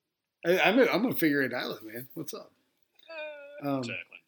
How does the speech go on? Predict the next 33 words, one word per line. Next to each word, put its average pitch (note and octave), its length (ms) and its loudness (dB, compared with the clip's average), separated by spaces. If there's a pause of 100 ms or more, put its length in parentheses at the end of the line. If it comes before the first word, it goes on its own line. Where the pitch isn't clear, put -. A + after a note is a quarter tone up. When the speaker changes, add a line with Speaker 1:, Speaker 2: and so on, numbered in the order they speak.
(140)
Speaker 2:
but, D#3 100 2
but A#2 60 -6
Speaker 1:
real D#3+ 280 10
Speaker 2:
with C3+ 140 6
the E3 60 6
Speaker 1:
fancy. D3+ 160 4
Speaker 2:
compensation, F3+ 600 6
yeah, C#3 220 4
yeah. C3 100 6 (200)
Speaker 1:
So G3+ 160 6
the F#3 80 10
compensation F#3+ 960 6
is C#3 480 4
two F#3 260 0
first D#3 400 4
and C#3+ 100 -2
a A#2+ 60 -4
third. F#2 560 -4 (1040)
Like, D3+ 280 0 (100)
I, C#3+ 120 6
Speaker 3:
Li-, D3 140 4
Speaker 1:
I D#3+ 80 6
mean, E3+ 160 8
Speaker 3:
Li-, E3 140 2
Speaker 1:
I, G3+ 60 6
look, B3+ 160 8
Speaker 3:
Lions F3+ 260 10
Speaker 1:
I, - 40 -4
Speaker 3:
cleaned D3 220 -2
up. A#2+ 140 4 (720)
Speaker 1:
is E3+ 220 4
it - 40 6
Speaker 2:
No. D3 60 6